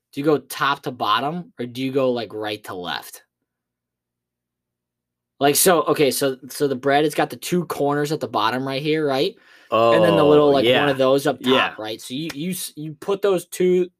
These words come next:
Speaker 1: things identical on top of each other.
Speaker 2: Yeah.
Speaker 1: Do you eat top down or right to left?
Speaker 2: Uh, I don't think we're gonna agree on this.
Speaker 1: Really?
Speaker 2: Yep.
Speaker 1: What is yours?
Speaker 2: Um, I always start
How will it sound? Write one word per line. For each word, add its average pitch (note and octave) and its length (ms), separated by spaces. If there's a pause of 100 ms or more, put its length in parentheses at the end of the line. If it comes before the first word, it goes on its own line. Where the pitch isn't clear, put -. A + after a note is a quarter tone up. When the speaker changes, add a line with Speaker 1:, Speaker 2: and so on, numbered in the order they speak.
Speaker 1:
things D3+ 420 (540)
identical D3+ 520
on D#3+ 140
top C3+ 240
of G2+ 140
each F2+ 180
other. D2 260
Speaker 2:
Yeah. G#2 260 (120)
Speaker 1:
Do D3 100
you F#3 220
eat F#3 240
top - 380
down D#3 480
or C3 160
right B2+ 300
to A#2+ 100
left? F2 420 (1700)
Speaker 2:
Uh, G#2 520
I G#2+ 180
don't A2 280
think G#2+ 220
we're F#2+ 100
gonna F#2 200
agree D#2+ 280
on E2 140
this. - 260 (400)
Speaker 1:
Really? G#3 480 (160)
Speaker 2:
Yep. G#2 220 (760)
Speaker 1:
What D3+ 200
is C3 100
yours? D3+ 440 (880)
Speaker 2:
Um, A2+ 540 (180)
I A2+ 320
always C#3+ 580
start B2 640